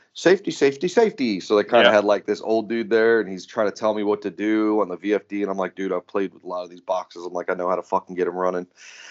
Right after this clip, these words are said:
Speaker 1: And I told Coy, like, "Tell those guys to go away." And, uh,
Speaker 2: <laughs> I
Speaker 1: he
Speaker 2: gotta
Speaker 1: kinda
Speaker 2: work my magic.
Speaker 1: Yeah, he kinda did, but they just kinda hung over me. Well,
Speaker 2: Mm-hmm.
Speaker 1: anyway, the dude's trying to tell me what to do, and, like, you know, long story short, I basically, I got it fucking running,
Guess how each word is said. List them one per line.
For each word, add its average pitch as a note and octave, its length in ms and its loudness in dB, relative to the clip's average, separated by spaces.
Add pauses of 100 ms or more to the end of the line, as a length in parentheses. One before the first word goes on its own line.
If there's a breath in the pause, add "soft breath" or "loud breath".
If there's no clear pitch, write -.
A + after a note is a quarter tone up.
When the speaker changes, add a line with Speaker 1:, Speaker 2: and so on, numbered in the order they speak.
(320 loud breath)
Speaker 1:
And A2 80 4
I A2 80 6
told B2+ 260 4
Coy, D3 240 4
like, D#3 220 0
"Tell A#3 160 4
those A#3+ 200 0
guys A3+ 300 4
to A#3 60 -10
go A3+ 320 4
away." G#3+ 400 4 (500)
And, B2 320 -10
uh, A2 400 -4 (280)
Speaker 2:
<laughs> - 360 -10
I E3+ 60 6
Speaker 1:
he D#3 60 6
Speaker 2:
gotta E3+ 120 8
Speaker 1:
kinda G#3 160 10
Speaker 2:
work G#3 100 6
my F#3+ 80 2
magic. F#3 540 2
Speaker 1:
Yeah, G3+ 300 6
he E3 100 -4
kinda F#3 300 -4
did, F#3 580 -2
but C#3+ 160 -10
they C#3 120 -8
just C3 300 -18
kinda D#3 200 -4
hung B2+ 240 -8
over A#2 200 -6
me. C3+ 280 -12 (680)
Well, B2+ 120 2
Speaker 2:
Mm-hmm. F#3+ 100 6
Speaker 1:
anyway, C#3 240 0
the B2+ 80 -4
dude's C#3+ 280 -4
trying C#3 220 -2
to A#2+ 60 -6
tell B2 240 -2
me A#2+ 100 -8
what A#2 180 -6
to A2 60 -20
do, G#2+ 460 -4
and, G2 80 -10
like, F#2+ 240 -12 (160)
you A#2+ 80 -16
know, F#2+ 100 -8
long G#2 240 -2
story G2+ 260 -4
short, F#2+ 440 -2 (100)
I G#2 60 0
basically, G#2 360 0
I G2 100 0
got G2 200 4
it - 60 -10
fucking F2+ 260 -2
running, F2 380 -4